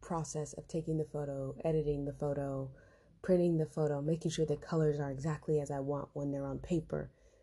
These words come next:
framing it out, like, that's the entire creative process. Like, I,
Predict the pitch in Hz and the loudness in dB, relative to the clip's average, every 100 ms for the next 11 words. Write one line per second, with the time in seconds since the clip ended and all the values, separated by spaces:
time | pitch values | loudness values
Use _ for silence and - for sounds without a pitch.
0 | _ - - 190 175 165 160 156 147 - | _ 0 6 8 8 4 2 0 -4 -4
1 | 147 - 170 190 - 180 160 147 - 156 | -4 -4 -4 -4 -6 -4 -2 -4 -6 -2
2 | 151 151 143 - 147 135 135 147 139 - | 0 -2 -4 -6 -4 -4 -8 -12 -10 -8
3 | - - - - - - - _ _ - | -10 -10 -12 -8 -8 -12 -20 _ _ -20
4 | - - _ - - | -20 -20 _ -20 -10